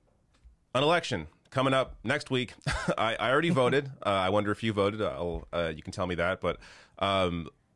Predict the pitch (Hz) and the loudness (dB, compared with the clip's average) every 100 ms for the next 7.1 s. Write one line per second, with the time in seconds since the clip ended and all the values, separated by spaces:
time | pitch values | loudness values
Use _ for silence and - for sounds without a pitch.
0 | _ - 143 147 165 139 131 - 127 110 | _ -4 0 2 2 2 0 -2 0 0
1 | 92 107 - 110 117 110 107 104 90 87 | -2 -4 -2 -2 -2 -2 0 0 0 -2
2 | 85 73 - - - _ _ _ 113 120 | -4 -8 -14 -20 -20 _ _ _ -4 -2
3 | 139 147 160 160 143 120 90 104 110 113 | -2 -2 -2 0 0 0 0 -2 -2 -2
4 | 120 107 113 107 107 95 98 104 92 85 | -2 0 0 0 0 0 2 2 2 0
5 | 95 82 87 90 90 - 92 90 85 - | -2 -2 -2 -4 -6 -6 -6 -2 -4 -2
6 | 87 92 101 98 82 78 76 - 82 82 | -4 -2 -2 -2 -4 -4 -6 -8 -6 -2
7 | 90 | -2